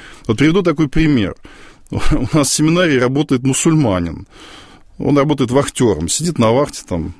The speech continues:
ну, выполняет обязанности вахтера. Э, у него дочка, э, мусульманка, ес-, соответственно, она замужем за русским парнем,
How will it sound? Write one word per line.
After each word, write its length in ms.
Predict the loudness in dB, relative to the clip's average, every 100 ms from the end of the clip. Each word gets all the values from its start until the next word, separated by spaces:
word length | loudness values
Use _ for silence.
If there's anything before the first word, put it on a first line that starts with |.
| -8
ну, 260 | -6 -6 -8
выполняет 560 | -8 0 0 2 -2 -2
обязанности 440 | -2 0 -2 -2 0
вахтера. 500 | -2 -2 -8 -8 -12 -16 -18 -16 -16 -18 -10
Э, 220 | -4 -2
у 140 | 0 2
него 240 | 2 2
дочка, 680 | 2 2 2 0 -2 -2 -2 -10 -20 _ -20
э, 160 | -14 -12 -8
мусульманка, 880 | -2 0 2 2 2 0 -2 -4 -4 -10 -14 -8
ес-, 260 | -6 -6 -6 -6
соответственно, 600 | -2 0 0 -2 -2 0
она 180 | 2 2
замужем 460 | 2 0 2 0
за 420 | 2 2 2 2 -2 -8 -14 -16 -16 -14 -12 -6
русским 400 | -2 -2 0 -2
парнем, 500 | 0 0 0 -2 -4